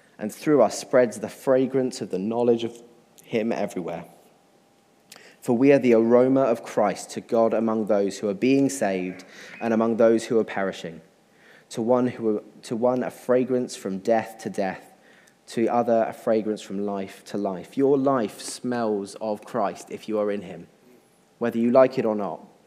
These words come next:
When you go into situations, you will find people respond well to you or will say, "Get out, I don't want to be near you." You smell of Christ, whether you won't like it or not. "Who is sufficient for these things?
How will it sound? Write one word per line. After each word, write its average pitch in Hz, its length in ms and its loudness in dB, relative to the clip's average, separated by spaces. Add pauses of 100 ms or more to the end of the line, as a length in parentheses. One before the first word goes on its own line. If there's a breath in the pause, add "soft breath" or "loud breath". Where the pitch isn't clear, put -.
(420 soft breath)
When 110 80 -4
you 110 80 0
go 131 160 4
into 131 120 -2
situations, 117 800 -2
you 110 120 -6
will 113 80 -4
find 113 340 -6
people 113 520 -6 (160 loud breath)
respond 107 480 -2
well 127 220 4
to - 160 -6
you 143 240 -4 (1300)
or 113 100 -10
will 107 100 -2
say, 104 200 -4
"Get 113 220 -2
out, 98 340 -6
I - 40 -18
don't 107 160 -4
want 117 100 -2
to 113 60 -4
be 113 100 -4
near 110 220 -4
you." 76 240 -14 (1080)
You 110 120 -6
smell 123 460 -4
of 117 100 -4
Christ, - 420 -10
whether 95 140 -8
you 98 120 -6
won't 101 220 -6
like 107 240 -10
it 104 140 -10
or 92 160 -14
not. 87 240 -14 (1120)
"Who 151 120 2
is 160 140 2
sufficient 143 500 -2
for 120 80 -8
these 107 200 -4
things? 92 480 -8